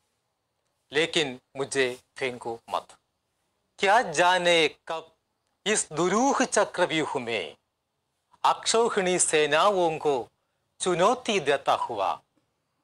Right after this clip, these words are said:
कोई दुस्साहसी अभिमन्यु आकर घिर जाए।" बच्चों, मैं आपसे कुछ प्रश्न पूछूं? उत्तर बता सकते हैं ना?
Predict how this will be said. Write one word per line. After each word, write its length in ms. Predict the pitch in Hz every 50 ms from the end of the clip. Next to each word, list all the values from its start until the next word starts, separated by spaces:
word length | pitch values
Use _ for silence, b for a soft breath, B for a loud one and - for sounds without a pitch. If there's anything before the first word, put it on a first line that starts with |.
| _ _ _ -
कोई 220 | 170 165 143 151
दुस्साहसी 920 | 117 - - - - - - 175 143 139 - 151 135 - - 147 135 107 - _ _ -
अभिमन्यु 720 | - 135 151 143 165 170 160 151 139 131 127 127 120 113 98 - _ _ _ _ _ _ _ -
आकर 500 | 117 123 131 - - 131 117 104 95 - _ _ _ -
घिर 220 | - - 151 127 - -
जाए।" 240 | 85 69 67 64 - _ _ _ - _ _ _ _ _ _ _ _ _ _ _ _ _ _ _ _ _ _ _ _ _ _ _ _ -
बच्चों, 340 | 135 135 - - 175 139 127 - _ _ _ _ _ _ _ _ _ _ _ _ - 160
मैं 200 | 170 202 226 208
आपसे 500 | 175 165 170 170 - - - 196 185 180
कुछ 300 | - - 160 - - 170
प्रश्न 380 | - - 147 123 - - 180
पूछूं? 360 | - - 185 180 - - 220 233 _ _ _ _ _ _ _ _ _ _ _ _ _ _ _ _ _ _ _ _ -
उत्तर 300 | 127 - _ - 180 170
बता 240 | 165 170 170 196
सकते 280 | 185 - 196 - - 220
हैं 160 | 196 196 220
ना? 240 | 220 190 135 - -